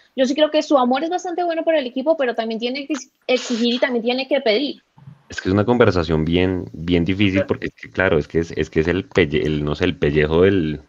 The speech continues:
Speaker 2: pues, de Gamero como carrera suya de director técnico, y ahí es donde uno entra a ver, bueno, el amor por el equipo que siempre soñé con dirigir,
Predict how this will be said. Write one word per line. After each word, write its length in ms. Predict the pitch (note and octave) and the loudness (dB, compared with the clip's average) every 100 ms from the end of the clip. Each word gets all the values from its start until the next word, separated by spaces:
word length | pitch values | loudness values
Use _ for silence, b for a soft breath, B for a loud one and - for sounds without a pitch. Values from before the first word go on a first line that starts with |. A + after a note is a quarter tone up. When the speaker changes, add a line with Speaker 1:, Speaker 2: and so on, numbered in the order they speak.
| _ - | _ -4
Speaker 2:
pues, 140 | D#2+ | 0
de 60 | D#2 | 0
Gamero 340 | D2+ D2+ D2+ | 2 0 0
como 180 | F#2 G2 | 0 0
carrera 540 | F#2 - D2+ D#2 F2 | -2 0 0 0 -2
suya 360 | - F2 D#2+ E2 | -6 -2 2 4
de 100 | F2 | 4
director 400 | E2+ D2+ D#2 D2 | 4 0 -2 -2
técnico, 420 | D#2+ D#2 D2+ D2 | -4 -4 -8 -4
y 80 | C#2+ | -2
ahí 120 | D2 | -2
es 80 | D2 | -2
donde 240 | E2+ F2+ | -2 0
uno 120 | E2+ D#2 | 0 0
entra 220 | D#2 E2 | 2 2
a 40 | |
ver, 100 | D#2+ | 4
bueno, 160 | D#2+ D2+ | 2 0
el 80 | D2+ | -2
amor 240 | D2+ D2+ | -4 -2
por 140 | F#2 | -2
el 60 | G2 | 0
equipo 400 | G2 D#2+ - F#2 | 0 -2 -2 -2
que 140 | F#2+ | -2
siempre 480 | F2 D#2+ D2+ E2+ F#2 - | -2 -2 2 2 2 -2
soñé 280 | F#2 D#2+ D2+ | -4 -2 0
con 140 | F2+ | 0
dirigir, 460 | G2 E2+ E2+ G#2+ | 0 0 -2 -4